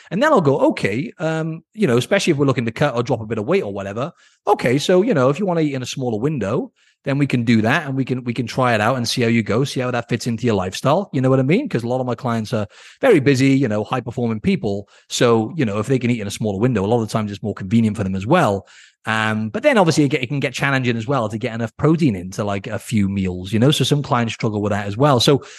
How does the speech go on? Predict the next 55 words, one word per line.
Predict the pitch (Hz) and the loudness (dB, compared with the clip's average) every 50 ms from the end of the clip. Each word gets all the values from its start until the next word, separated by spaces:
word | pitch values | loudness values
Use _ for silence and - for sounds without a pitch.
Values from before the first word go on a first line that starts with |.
| - - - - | -20 -20 -18 -10
the | - | -2
reality | 196 294 294 285 220 165 - 170 175 175 151 131 | 2 2 4 4 4 4 2 2 4 4 4 4
is | 127 117 123 | 2 0 -4
right | 127 170 214 220 196 151 | -2 0 2 2 2 0
now, | 143 147 165 156 135 113 107 104 | -2 -2 -2 0 0 -2 -2 -4
you | 110 110 123 123 | -6 -6 -4 -4
know, | 117 107 107 | -2 -2 -2
with | 107 120 | -2 0
all | 151 175 | 0 -2
the | 165 | -2
clients | - - 139 127 113 117 | -2 -2 -2 -2 -2 -4
I | 104 | -6
have, | 107 131 170 175 139 113 | -6 -2 -2 -2 0 0
I | 139 | -2
can | - 220 214 | -4 -4 -4
count | - 180 147 110 | -2 -2 -4 -4
on | 104 98 95 | -6 -8 -4
one | 98 101 101 95 | 0 0 0 0
hand | 95 92 98 107 123 165 190 156 107 | -2 -4 -2 0 0 2 2 0 0
the | 98 98 | 0 0
amount | 98 107 92 | 0 -2 -2
of | 101 104 | -4 -6
clients | - - 120 110 107 101 101 | 0 0 2 2 2 2 0
I've | 104 95 | -2 0
got, | - 110 95 95 - | 0 -2 -2 -2 -2
uh, | - 104 104 98 98 98 | -2 -2 0 0 0 -2
utilizing | 95 104 120 135 - 160 139 107 92 95 98 95 90 98 | 0 2 2 4 4 2 2 2 0 -2 -4 -6 -6 -6
intermittent | 98 92 - 101 104 98 101 - | -6 -4 -4 -4 -4 -6 -8 -6
fasting, | - 123 139 - - - 165 101 | -4 -4 -2 -2 0 0 0 0
really. | - 87 82 87 110 139 139 _ - - - - - _ | -2 -6 -6 -2 -2 -2 -2 _ -18 -20 -20 -20 -16 _
So, | - - - - 135 123 123 120 120 120 120 120 117 123 120 - | -2 0 4 4 6 6 6 6 6 6 6 4 4 2 0 -2
um, | - 120 120 117 117 117 120 117 120 127 | -2 0 0 0 0 0 -2 -2 -4 2
yeah, | 156 175 151 - | 2 2 2 2
the | 101 123 | 0 -2
key | - 214 202 | 2 2 2
thing | - 165 143 131 | 2 2 2 2
is, | 131 131 131 120 - - _ _ _ _ _ _ _ - 135 | 4 2 2 2 -2 -10 _ _ _ _ _ _ _ -6 -2
you're | 120 117 | 0 2
eating, | 135 143 139 - 139 135 135 131 - - | 2 2 2 0 -2 -2 -2 -8 -12 -10
it | - 127 | -4 -2
always | 117 127 151 165 | 0 0 0 -2
comes | - 196 190 - | -2 -2 -2 0
back | 185 185 185 | 0 0 0
to | - | 0
the | 208 214 | 0 2
basics, | 196 220 226 - 143 113 | 4 2 2 2 0 -2
my | - 110 | -2 -6
friend, | 104 - 135 135 139 | -6 -4 -4 -4 -2
right? | 117 123 147 151 135 | -2 -2 -2 0 -2
You're | 127 139 | 0 0
eating | 160 135 156 147 139 139 127 - | 0 0 0 -2 -4 -4 -8 -10
at | 117 | -6
least | 123 139 165 151 - - | -2 -2 -2 -2 -2 -2
ninety | 139 135 135 143 139 127 - 131 | 0 2 2 2 0 0 -2 -2
to, | 113 120 | -2 -4